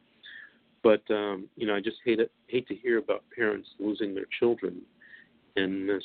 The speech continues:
uh, juvenile dependency system that we have. I think, uh, years from now, uh, we'll probably,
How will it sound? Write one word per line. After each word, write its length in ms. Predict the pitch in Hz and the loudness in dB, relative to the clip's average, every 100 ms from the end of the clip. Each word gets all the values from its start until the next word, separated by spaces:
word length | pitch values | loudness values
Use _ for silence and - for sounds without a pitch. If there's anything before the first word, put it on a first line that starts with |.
| - | -2
uh, 180 | 104 92 87 | 0 0 0
juvenile 400 | 101 101 101 95 | 2 4 2 0
dependency 720 | - - 110 101 92 - 90 - | -6 2 2 4 0 0 -4 2
system 380 | 107 - 101 92 | 0 2 2 2
that 200 | 101 - | 0 0
we 140 | 95 | 0
have. 180 | 101 - - _ _ _ - - - - - - - - - - _ - | 0 -6 -12 _ _ _ -20 -20 -20 -20 -18 -18 -18 -20 -20 -20 _ -2
I 40 | - | 2
think, 220 | - 113 110 | 6 4 6
uh, 100 | 107 | 4
years 400 | 98 101 131 131 - | 4 2 4 4 0
from 200 | 117 98 | -8 -6
now, 420 | 98 95 92 95 - | -8 -10 -12 -16 -18
uh, 120 | 98 98 101 101 _ _ _ _ _ _ _ _ | -18 -18 -20 -20 _ _ _ _ _ _ _ _
we'll 100 | 110 | -4
probably, 800 | 107 - 110 104 - 104 101 95 | -2 -2 0 2 0 -2 -4 -6